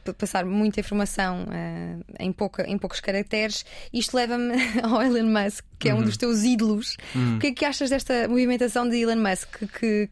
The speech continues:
Speaker 1: que quer
Speaker 2: Do
Speaker 1: comprar o
Speaker 2: Twitter?
Speaker 1: Twitter? Sim, sim.
Speaker 2: Eh, eu adoro o Elon Musk, mas acho sempre um bocado perigoso quando uma pessoa toma conta sozinha, principalmente uma plataforma deste tamanho. Por mais, eh,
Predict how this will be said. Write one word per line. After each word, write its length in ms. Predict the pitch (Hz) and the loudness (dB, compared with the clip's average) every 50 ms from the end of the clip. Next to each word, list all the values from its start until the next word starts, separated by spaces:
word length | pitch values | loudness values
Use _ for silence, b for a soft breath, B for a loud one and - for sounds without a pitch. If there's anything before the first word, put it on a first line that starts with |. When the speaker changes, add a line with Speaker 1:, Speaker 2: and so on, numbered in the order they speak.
| - | -8
Speaker 1:
que 100 | - - - | -12 -10 -2
quer 140 | - 233 | -2 -2
Speaker 2:
Do 40 | 226 | 0
Speaker 1:
comprar 320 | 226 220 214 226 208 208 208 | 0 0 2 2 2 2 2
o 20 | |
Speaker 2:
Twitter? 180 | 190 143 120 - | 2 0 0 0
Speaker 1:
Twitter? 360 | 233 208 - - 190 180 175 | 2 2 4 4 4 2 2
Sim, 220 | - - - 190 175 | 0 -2 -2 -4 -4
sim. 260 | - - 170 165 156 - - B B B B | -2 -2 -2 -2 -2 -6 -12 B B B B
Speaker 2:
Eh, 240 | 123 120 113 110 - - | -2 0 0 0 0 0
eu 140 | 123 120 120 | 0 0 2
adoro 240 | 117 123 127 123 | 2 2 2 2
o 40 | 120 | 2
Elon 160 | 120 120 117 | 2 2 2
Musk, 360 | 113 113 110 101 - - - - - - | 0 0 0 -2 -4 -10 -16 -18 -18 -8
mas 220 | - 117 120 120 131 | -4 -2 0 2 2
acho 180 | 143 135 - | 0 0 0
sempre 240 | - 151 143 135 139 | -2 -4 -4 -2 -2
um 40 | 139 | -2
bocado 260 | 131 - - 131 123 - | -2 -2 -2 -4 -4 -4
perigoso 420 | - 123 123 117 123 127 127 - | -4 -2 0 0 0 -2 -2 -4
quando 200 | - - 127 123 | -6 -4 -2 -2
uma 360 | 120 123 120 120 120 117 117 117 | 0 0 0 0 0 0 -2 -4
pessoa 240 | - - 120 117 | -4 -4 -4 -4
toma 280 | 117 - 120 117 117 113 | -2 -2 -2 -2 -2 -4
conta 320 | - - 120 117 - 117 | -4 -4 -6 -4 -4 -6
sozinha, 640 | - - 113 113 110 110 117 123 120 120 117 113 107 - - - - - | -6 -4 -4 -4 -2 -2 -2 -2 -2 -4 -4 -6 -8 -10 -14 -16 -16 -14
principalmente 440 | - - - - 120 117 117 113 - | -16 -10 -6 -4 -2 -2 -2 -4 -4
uma 120 | 120 117 | -6 -6
plataforma 560 | - - 110 - 117 - - 110 110 113 113 | -6 -8 -8 -8 -8 -8 -6 -6 -6 -4 -4
deste 180 | 113 113 - - | -6 -6 -8 -8
tamanho. 320 | - 127 120 117 110 113 - B B B B B B B B B B B B B B | -6 -4 -4 -4 -6 -8 -12 B B B B B B B B B B B B B B
Por 140 | - 117 117 | -6 -2 0
mais, 640 | 120 120 120 120 120 117 113 110 110 - - - - - _ 120 | 0 0 2 2 0 0 -2 -2 -4 -6 -10 -12 -16 -10 _ -4
eh, 800 | 117 110 110 113 113 110 113 110 110 110 110 107 107 104 107 | -2 -2 0 -2 -2 -2 -2 -2 -2 -2 -4 -6 -6 -8 -12